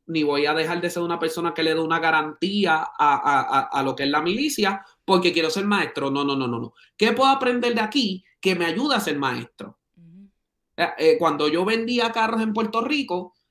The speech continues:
Speaker 1: aunque yo no lo vi de una manera como que de, de que estaba progresando, en efecto, pensaba que era lo peor del mundo y que como no era un buen músico, pues tenía que vender carros,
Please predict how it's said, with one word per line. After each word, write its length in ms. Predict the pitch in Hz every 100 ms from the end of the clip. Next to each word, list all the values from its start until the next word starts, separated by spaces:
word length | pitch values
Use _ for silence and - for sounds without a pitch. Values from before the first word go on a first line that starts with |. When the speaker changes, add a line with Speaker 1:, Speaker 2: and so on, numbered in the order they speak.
| _ _ -
Speaker 1:
aunque 720 | 180 175 170 170 - 175 160
yo 240 | 151 160
no 240 | 165 185 202
lo 720 | 208 208 208 202 202 190 185
vi 180 | 202 202
de 80 | 196
una 240 | 196 196
manera 520 | 190 190 190 190 185
como 360 | 185 190 185 180
que 880 | 185 175 175 170 165 160 143 139 107
de, 260 | 151 147 156
de 120 | 160
que 80 | 160
estaba 340 | - 151 160
progresando, 640 | 180 185 185 185 240 220
en 80 | 160
efecto, 380 | 135 - 202 175
pensaba 500 | 135 127 - 123 131
que 100 | 139
era 160 | 151 156
lo 160 | 156
peor 260 | 151 151 151
del 180 | 151 156
mundo 280 | 202 226 190
y 60 |
que 140 | 143 139
como 240 | 127 123
no 80 | 123
era 100 | 127
un 120 | 143
buen 200 | 156 156
músico, 380 | 165 233 240 180
pues 140 | 143 131
tenía 220 | 131 123
que 80 | 123
vender 320 | 147 165 175
carros, 500 | 180 247 233 170 185